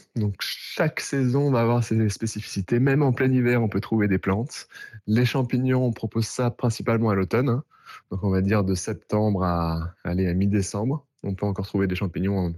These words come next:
mi-décembre. Et les plantes, par contre, toute l'année, sans problème. Et puis, voilà, on propose différents formats, hein. Moi, j'ai commencé avec le format il y a douze ans, euh, participation libre,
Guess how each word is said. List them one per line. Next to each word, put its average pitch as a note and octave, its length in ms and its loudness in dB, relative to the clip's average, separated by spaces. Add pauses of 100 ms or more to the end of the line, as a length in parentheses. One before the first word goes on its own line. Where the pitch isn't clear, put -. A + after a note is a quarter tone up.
(160)
mi-décembre. F#2+ 560 -2 (1400)
Et G#2+ 60 2
les G#2+ 100 4
plantes, D3 240 0
par B2 100 2
contre, D3 180 0
toute - 180 -4
l'année, A#2+ 280 0
sans C3 160 -6
problème. A#2+ 560 0
Et G#2 100 -2
puis, A#2 260 0
voilà, F#2 240 2
on A2 120 0
propose G2 340 -2
différents A2 360 0
formats, G#2+ 400 2
hein. B2+ 140 2
Moi, G2+ 160 0
j'ai F2+ 160 -4
commencé A2 440 -2
avec G2+ 220 0
le F#2+ 60 -6
format G#2 300 -2
il F#2+ 40 0
y - 20 0
a E2+ 40 0
douze G2 280 -8
ans, G#2+ 200 -2
euh, - 20 -6
participation G#2 720 -4
libre, A#2 280 2